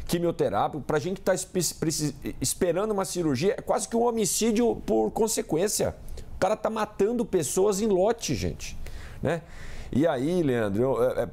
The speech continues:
é quase que o mesmo caso aí. Um crime por si só de comprar voto, né? Quão-, quantas histórias isso, que a gente sabe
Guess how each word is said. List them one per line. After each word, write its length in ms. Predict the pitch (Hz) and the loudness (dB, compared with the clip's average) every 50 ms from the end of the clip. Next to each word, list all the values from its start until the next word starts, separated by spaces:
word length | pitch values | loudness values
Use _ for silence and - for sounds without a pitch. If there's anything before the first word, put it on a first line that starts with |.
| - - | -4 -6
é 60 | - | -6
quase 260 | - - 175 202 196 | -2 0 -2 -2 0
que 80 | - 226 | -2 -2
o 40 | 202 | 0
mesmo 340 | 185 190 196 190 196 196 - | 2 2 2 2 0 -2 -2
caso 320 | - 175 170 190 180 190 | 0 0 0 2 2 0
aí. 180 | 156 139 143 - - | 0 0 -2 0 0
Um 120 | 175 170 | 0 0
crime 480 | 156 - - 185 196 226 247 247 226 175 | 0 0 0 0 2 2 2 2 2 0
por 280 | 131 - 160 147 131 | 0 0 0 0 0
si 200 | - - - 135 | 0 0 0 0
só 440 | 120 - - - 135 127 131 151 - - | 0 0 0 2 2 2 2 2 0 -2
de 140 | 95 113 127 | -4 -6 -4
comprar 500 | - - 131 135 127 - - 135 131 127 | 0 0 2 2 2 0 0 0 -2 -2
voto, 540 | 85 85 110 120 135 143 143 - - - - - - - - - 95 | -2 0 2 2 2 2 0 -4 -12 -14 -12 -12 -14 -14 -12 -4 -2
né? 220 | 117 151 156 147 - - - - - | 0 0 0 -4 -8 -12 -14 -12 -4
Quão-, 260 | - 139 170 185 170 | 0 0 0 0 0
quantas 380 | 123 143 160 170 - 165 139 127 | 0 0 -2 0 0 -2 0 0
histórias 680 | 127 120 - - - - 147 156 170 156 139 127 113 120 | 0 -2 -2 -2 0 0 2 2 2 2 2 0 0 0
isso, 200 | 120 - - 120 120 104 | -2 0 0 0 0 2
que 80 | 110 | 2
a 80 | 127 135 | 0 0
gente 240 | 127 127 127 120 - | 0 -2 -4 -2 -2
sabe 420 | - - 143 151 156 139 113 - | -2 0 0 0 0 0 -2 -6